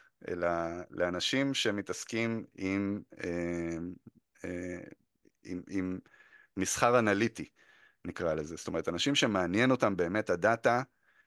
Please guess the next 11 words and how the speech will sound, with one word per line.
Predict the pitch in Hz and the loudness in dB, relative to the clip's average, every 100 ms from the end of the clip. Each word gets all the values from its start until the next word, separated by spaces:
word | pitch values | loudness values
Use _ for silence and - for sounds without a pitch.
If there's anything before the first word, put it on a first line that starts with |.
| _ _ - | _ _ -18
ואני, | 82 85 90 87 87 90 | -16 -6 0 0 0 -4
אני | 104 | -4
בכוונה | 95 98 98 123 | 0 2 4 6
מבדיל | 147 113 104 135 127 | 4 2 0 0 2
בין | 120 120 113 | 2 2 0
השניים, | 107 135 135 135 127 | 0 2 0 0 -2
כי, | - 98 98 - | -4 -4 -4 -6
כי | - | 0
יש | 101 120 | 2 2
סוחרים | - - 127 139 139 | 0 4 4 6 4
ש-, | 127 | 4